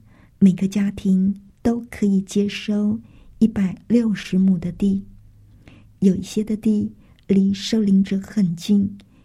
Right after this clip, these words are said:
有的则很远。爷爷的那块地虽然远在一百八十英里外，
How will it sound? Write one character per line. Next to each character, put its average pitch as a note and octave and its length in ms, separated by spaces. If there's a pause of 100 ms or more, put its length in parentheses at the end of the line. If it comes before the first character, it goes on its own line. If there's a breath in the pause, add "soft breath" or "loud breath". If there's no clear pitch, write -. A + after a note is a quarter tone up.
(100)
有 F#3+ 200
的 F#3 380 (200)
则 F#3+ 120
很 F#3 360
远。 F#3+ 420 (840 soft breath)
爷 G#3+ 160
爷 A#3 160
的 A3 360
那 A3+ 200
块 A3 280
地 G#3 380 (300 loud breath)
虽 A#3 200
然 G3 400 (120)
远 F3+ 220
在 G3 500
一 G#3 60
百 F#3+ 380
八 G#3+ 160
十 G3+ 280 (140)
英 G#3 180
里 G3+ 220
外， G3+ 260